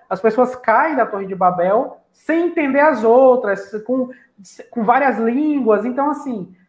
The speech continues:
é, é, é um, é um, digamos, uma maldição divina a diversidade de idiomas, de culturas. No Islã, não, Allah fala literalmente no Alcorão que entre os seus sinais está de ter-vos criado diferentes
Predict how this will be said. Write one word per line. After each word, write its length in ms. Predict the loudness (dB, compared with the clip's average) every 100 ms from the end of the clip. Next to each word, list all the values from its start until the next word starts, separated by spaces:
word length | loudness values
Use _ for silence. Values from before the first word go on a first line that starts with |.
| _ _ -18
é, 240 | -16 -14
é, 300 | -16 _ 0
é 60 | 2
um, 220 | 0 0
é 100 | 0
um, 220 | 2 0
digamos, 300 | 0 0 2
uma 100 | 2
maldição 800 | 2 2 2 0 -4 -4 0 2 0
divina 760 | -2 -2 -4 -4 -2 -2 -4 -4
a 80 | -2
diversidade 920 | -2 -4 -6 -8 -2 4 6 4 2
de 60 | -6
idiomas, 600 | -2 0 2 2 0 -4
de 80 | -6
culturas. 520 | -8 -8 -4 -4 -6 -12 _ _
No 140 | 0 2
Islã, 360 | 4 2 2
não, 220 | 2 2 4
Allah 260 | 4 4 2
fala 180 | 4
literalmente 920 | 4 4 0 0 0 0 0 -4 -6
no 100 | -6
Alcorão 640 | -6 -4 -2 -2 -2 -4 -8 _ _ _ _
que 280 | -12 -12 -8
entre 400 | -4 -2 -4 -4
os 180 | -4 -2
seus 240 | 0 0
sinais 540 | -2 -8 -2 0 0 -2
está 680 | -8 -4 0 2 4 2 0
de 180 | -6
ter-vos 560 | -10 0 2 2 -2 -8
criado 500 | -6 0 2 4 2
diferentes 480 | -4 -6 -8 -6